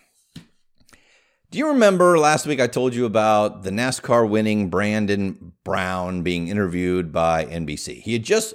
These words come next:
won the big race, and N B C was interviewing. In the background, you heard the F Joe Biden chant, right? "F Joe Biden."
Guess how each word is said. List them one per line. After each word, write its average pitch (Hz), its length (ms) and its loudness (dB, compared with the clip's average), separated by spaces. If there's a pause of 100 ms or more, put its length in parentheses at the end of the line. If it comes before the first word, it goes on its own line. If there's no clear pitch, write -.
won 123 360 2
the 101 80 0
big 90 240 -2
race, 69 340 -8
and 117 100 -4
N 147 120 -2
B 165 80 -2
C 160 120 -4
was 135 160 -2
interviewing. 107 500 0 (220)
In 220 140 -2
the 226 80 2
background, 175 460 2
you 139 80 0
heard 131 260 4
the 110 320 0
F 139 320 -2
Joe 113 220 2
Biden 95 320 0
chant, - 380 -12 (100)
right? 120 280 2
"F 233 320 2
Joe 196 280 2
Biden." 196 760 6